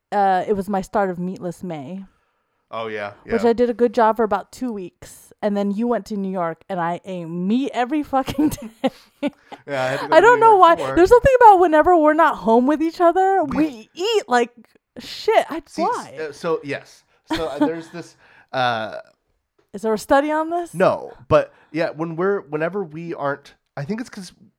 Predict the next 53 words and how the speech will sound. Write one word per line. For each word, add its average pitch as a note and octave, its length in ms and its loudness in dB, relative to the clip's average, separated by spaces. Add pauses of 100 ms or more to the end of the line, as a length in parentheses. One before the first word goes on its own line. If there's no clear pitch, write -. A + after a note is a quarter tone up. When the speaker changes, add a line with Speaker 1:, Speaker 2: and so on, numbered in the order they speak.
Speaker 2:
we D3 200 -2
know D3+ 160 2
that D3+ 100 0
nobody C3+ 240 -4
can C3+ 140 -10
hold C3+ 180 -8
us C3 140 -12
accountable. A#2+ 340 -8
Speaker 1:
Are - 20 4
we A3+ 140 -4
judging G#3+ 460 -2
each D4 160 -8
other? D#4+ 320 -4
Speaker 2:
So - 60 -2
Speaker 1:
Like, - 100 2
Speaker 2:
I'm B3+ 40 4
like, D#3+ 120 2
Speaker 1:
so - 80 -8
even D#3+ 100 0
Speaker 2:
"Oh, E3 120 6
I'm D3+ 60 -2
a, - 40 2
Speaker 1:
subconsciously? G#3 500 -2
Speaker 2:
I'm F3 140 0
a F3 80 2
drink, C3+ 420 -8
I'm C3+ 100 -8
a C#3 40 -8
drink A#2+ 320 -14
beer C#3+ 320 -4
and B2 120 -8
I'm A#2+ 100 -6
gonna B2+ 120 -10
eat A#2+ 160 -18
candy," A2+ 560 -16
or B2 100 -16
something C3+ 320 -12
like A2 180 -16
that. G#2+ 200 -12
And A#2 160 -10
it's A#3+ 80 -8
Speaker 1:
You D4 100 -2
Speaker 2:
like F4 140 -2
Speaker 1:
ate, F4 60 -10
like, G4 140 -6
a E4+ 100 -2
whole D#4+ 180 -8
fucking D4 560 -12
pizza B3+ 400 -8
when G3+ 160 -8
I F#3 80 -8
was F#3+ 160 -12
gone. D3+ 560 -12